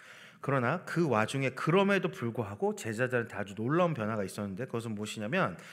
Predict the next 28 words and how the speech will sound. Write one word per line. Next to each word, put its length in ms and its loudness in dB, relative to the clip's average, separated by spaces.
마태복음 420 0
팔 160 -4
장 120 -2
이십칠 320 -6
절에서는 280 2
제자들이 360 0
뭐라고 260 2
말했냐면 640 2
이, 260 -2
이가 340 6
어떤 560 6
사람이기에, 760 0
그러니까 240 -2
예수님이 440 2
어떤 460 0
분이시기에 640 0
바람과 480 4
바다도 380 0
순종하는가? 800 -2
이게 180 0
지금 200 2
예수님이 360 2
어떤 280 4
분인지 260 0
안다는 460 2
거예요, 140 2
모른다는 400 -2
거예요? 160 -14